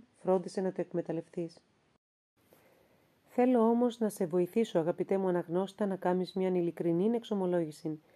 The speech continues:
Δι' αυτό θα σου αναφέρω, με βάση τας δέκα εντολάς του Μωσαϊκού Νόμου,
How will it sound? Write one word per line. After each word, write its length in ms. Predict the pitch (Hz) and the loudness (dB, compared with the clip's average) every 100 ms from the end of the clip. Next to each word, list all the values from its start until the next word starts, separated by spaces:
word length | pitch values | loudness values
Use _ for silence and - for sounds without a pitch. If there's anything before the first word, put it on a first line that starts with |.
| _ _ | _ _
Δι' 180 | 156 185 | 2 2
αυτό 280 | 180 - 240 | 2 0 0
θα 100 | 254 | 0
σου 160 | - | 0
αναφέρω, 400 | 196 175 226 185 | -2 2 2 4
με 120 | 170 170 | 4 4
βάση 360 | 202 208 196 | 4 2 0
τας 180 | 180 170 | 0 0
δέκα 240 | 208 220 214 | 2 2 0
εντολάς 420 | 170 170 180 185 | 2 2 2 0
του 100 | 180 | -2
Μωσαϊκού 460 | 170 - 165 - | -2 0 -2 0
Νόμου, 380 | 180 165 165 202 | 0 0 0 -4